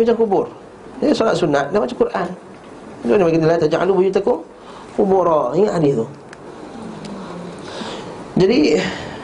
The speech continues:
kita kata Nabi mengqadakkannya sudah asar. Lalu Nabi sallallahu alaihi wasallam terus-menerus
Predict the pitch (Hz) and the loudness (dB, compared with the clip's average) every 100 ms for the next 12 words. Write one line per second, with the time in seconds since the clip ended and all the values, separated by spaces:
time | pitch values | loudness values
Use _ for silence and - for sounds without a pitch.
0 | - - 185 180 185 226 226 - - 220 | -10 -2 2 4 4 4 2 -2 -10 -16
1 | - - - - - - 151 180 220 240 | -16 -20 -20 -20 -18 -2 2 2 2 4
2 | 190 180 190 190 202 185 190 185 165 180 | 4 4 2 0 0 0 0 0 0 0
3 | 233 - - - - 147 - 117 - - | 0 -6 -20 -20 -8 -2 -2 -2 -6 -16
4 | - - - - 160 185 180 180 202 202 | -18 -18 -18 0 2 4 2 2 0 2
5 | 208 196 180 196 220 | 2 2 2 2 2